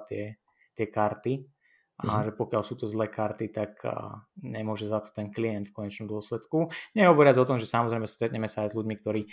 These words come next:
Speaker 1: sa len tvária, že chcú a nechcú. Ale aj to je úloha toho trénera, to
Speaker 2: Jasne.
Speaker 1: ve-, vedieť vyselektovať a ideálne čím skôr, tým lepšie pre,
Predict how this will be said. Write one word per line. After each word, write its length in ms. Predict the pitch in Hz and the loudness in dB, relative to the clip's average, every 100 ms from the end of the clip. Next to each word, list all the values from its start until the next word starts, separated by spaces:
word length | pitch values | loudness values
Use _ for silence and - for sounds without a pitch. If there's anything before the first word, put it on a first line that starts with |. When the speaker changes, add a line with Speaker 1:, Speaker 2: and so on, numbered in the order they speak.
| - | -6
Speaker 1:
sa 160 | - 120 | 0 0
len 80 | |
tvária, 360 | 104 107 107 101 | 4 4 4 2
že 120 | 101 | -4
chcú 400 | - - 110 156 - _ _ _ _ | -8 -4 -4 -4 -8 _ _ _ _
a 120 | - | -10
nechcú. 560 | 95 - 123 160 165 - _ _ _ _ - | -10 -6 0 0 0 -8 _ _ _ _ 2
Ale 240 | 110 120 | 2 4
aj 160 | 117 113 | 2 2
to 80 | 107 | 2
je 80 | 104 | 2
úloha 240 | 107 104 | 0 -2
toho 120 | 104 | -2
trénera, 280 | 104 104 104 | -2 2 8
to 80 | 101 | 8
Speaker 2:
Jasne. 160 | 104 110 | 6 0
Speaker 1:
ve-, 80 | 113 | 2
vedieť 240 | 113 110 | 2 2
vyselektovať 640 | 107 107 110 107 - 104 101 | 0 -2 -2 -2 0 0 2
a 80 | 104 | 2
ideálne 300 | 107 104 104 | 2 2 0
čím 160 | - 104 | -6 -10
skôr, 280 | - 107 101 | -6 -8 -6
tým 160 | 101 | -6
lepšie 320 | 101 101 104 | -6 -6 -8
pre, 280 | - 104 101 | -4 -4 -4